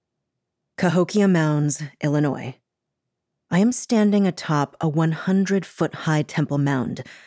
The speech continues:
the largest known earthwork in the Americas built by prehistoric peoples.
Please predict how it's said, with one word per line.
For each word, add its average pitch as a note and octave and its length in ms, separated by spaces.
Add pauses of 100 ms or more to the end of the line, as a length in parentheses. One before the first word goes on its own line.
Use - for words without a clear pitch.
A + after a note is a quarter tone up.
(140)
the E3 80
largest F3 500
known E3+ 200
earthwork D#3 500
in C#3+ 80
the C#3+ 120
Americas D3 680
built D3+ 400
by C3+ 100
prehistoric D3+ 640
peoples. - 480